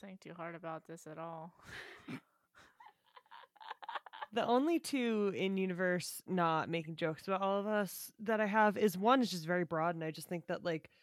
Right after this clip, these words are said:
Speaker 2: there is so often this character in Star Wars of, like,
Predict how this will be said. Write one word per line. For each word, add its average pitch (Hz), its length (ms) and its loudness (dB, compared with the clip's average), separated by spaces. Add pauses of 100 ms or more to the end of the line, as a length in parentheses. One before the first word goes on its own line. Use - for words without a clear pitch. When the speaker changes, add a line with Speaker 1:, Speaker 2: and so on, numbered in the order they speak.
(500)
Speaker 2:
there 196 320 4
is 185 320 0 (300)
so 220 400 4
often 180 540 4
this 175 200 0
character 180 540 0
in 175 100 2
Star 170 300 0
Wars 175 300 0
of, 160 100 -4
like, 160 180 -2